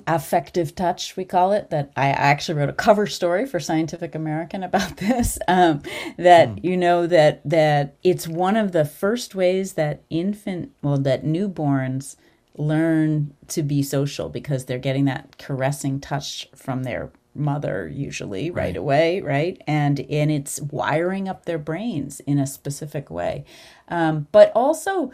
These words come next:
Speaker 1: all of our senses. I mean, that's what I think is so, friendship is about the senses. And actually during the, um, pandemic, one of the things we were missing, so Zoom,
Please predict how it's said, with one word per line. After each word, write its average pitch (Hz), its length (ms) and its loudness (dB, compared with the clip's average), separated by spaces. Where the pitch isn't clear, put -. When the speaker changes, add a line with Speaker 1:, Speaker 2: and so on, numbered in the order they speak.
Speaker 1:
all 330 280 6
of 214 100 2
our 135 140 2
senses. - 680 -6
I 156 60 -2
mean, 185 160 -4
that's 226 260 -2
what 294 100 -4
I 214 80 0
think 196 220 -8
is 151 140 -6
so, 151 280 -2
friendship 220 580 0
is 185 320 2
about 143 440 0
the 131 100 -4
senses. - 680 -6
And 151 240 -2
actually 147 560 -2
during 147 520 0
the, 135 480 -2
um, 139 420 -6
pandemic, 151 680 2
one 160 240 2
of 165 80 -2
the 156 120 -2
things 151 240 -2
we 143 120 0
were 135 140 -2
missing, 147 580 -2
so 160 220 -4
Zoom, 233 600 2